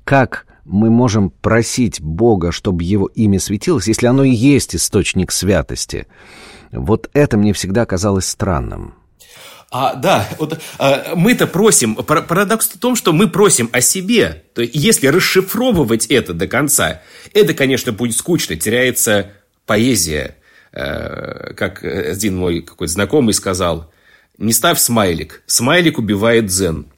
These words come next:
Speaker 2: Да? <laughs> Можно все расшифровать, но давайте расшифруем. А, то есть, да, можно, можно сказать так: "Господи, я верю, что имя Твое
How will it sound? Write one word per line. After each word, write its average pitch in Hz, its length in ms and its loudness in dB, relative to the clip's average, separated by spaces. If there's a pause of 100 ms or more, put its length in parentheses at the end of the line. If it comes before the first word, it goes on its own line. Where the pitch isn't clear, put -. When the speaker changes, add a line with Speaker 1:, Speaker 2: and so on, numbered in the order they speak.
(140)
Speaker 2:
Да? 98 240 -2 (180)
<laughs> - 720 -10
Можно 160 340 4
все 156 420 4
расшифровать, 160 960 2 (240)
но 135 100 0
давайте 196 300 2
расшифруем. 147 640 2 (560)
А, 110 120 -6
то 123 80 -4
есть, 123 220 -6
да, 110 240 2
можно, 196 480 0
можно 208 260 0
сказать 165 220 0
так: 101 300 -4
"Господи, 117 540 -2
я 147 180 0
верю, 113 400 -2
что - 180 -8
имя 196 340 -2
Твое 95 500 -2